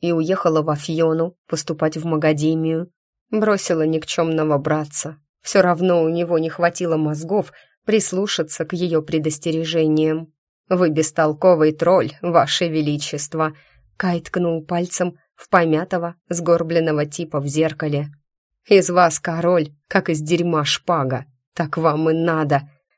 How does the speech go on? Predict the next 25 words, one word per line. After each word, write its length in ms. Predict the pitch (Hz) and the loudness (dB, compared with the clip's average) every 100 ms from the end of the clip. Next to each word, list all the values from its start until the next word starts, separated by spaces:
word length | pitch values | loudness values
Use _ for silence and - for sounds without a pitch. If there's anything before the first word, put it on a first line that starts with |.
| _ - | _ -4
Женитесь 640 | 208 208 185 156 156 156 - | 2 4 6 4 0 -4 0
на 140 | 160 | 0
дурочке 500 | 160 165 147 - 175 | 0 0 0 -2 0
Ландеха, 680 | 156 147 147 151 151 - 143 _ - | 0 2 0 2 0 -2 -12 _ -6
сделаете 600 | 160 160 156 147 151 151 | 0 2 4 2 0 -4
такого 520 | 151 160 - 165 151 | -4 -6 -2 0 0
же 120 | 143 | 0
бестолкового 840 | 143 151 - 151 147 170 160 151 147 | 0 -2 -2 -2 -2 2 4 4 2
наследника 920 | 143 139 - 160 147 147 143 143 127 _ _ _ | 0 0 -2 -2 0 0 0 -2 -8 _ _ _
и 100 | 190 | 2
навернетесь 760 | 247 240 254 196 147 131 135 - | 4 4 4 4 2 2 -2 -4
с 140 | - | -4
лошади 640 | 165 147 - 147 143 143 - - | 0 0 0 -2 -2 -4 -6 -2
на 200 | 170 156 | 0 2
ровном 500 | 151 135 143 147 147 | 0 0 2 2 2
месте». 460 | 135 127 - 143 - _ _ | 0 -2 -6 -8 -10 _ _
А 120 | 175 | 0
Валанта 680 | 156 143 156 190 220 214 214 - | 2 4 4 4 4 2 0 -2
вздохнет 680 | 156 151 143 139 160 151 131 | -4 -2 -2 -2 0 -2 -2
с 80 | - | -4
облегчением. 960 | 147 143 143 - 151 143 147 151 151 _ _ _ _ - | -2 -4 -4 -4 -2 0 2 0 -2 _ _ _ _ -2
Несколько 480 | 185 175 175 156 170 | 0 0 -2 -2 -2
мгновений 680 | 160 160 180 226 240 240 233 | 0 0 0 2 2 2 -2
Кай 260 | - 196 | -2 -4
прикидывал, 720 | 196 196 202 - 175 165 165 | -4 -6 -6 -4 -2 2 0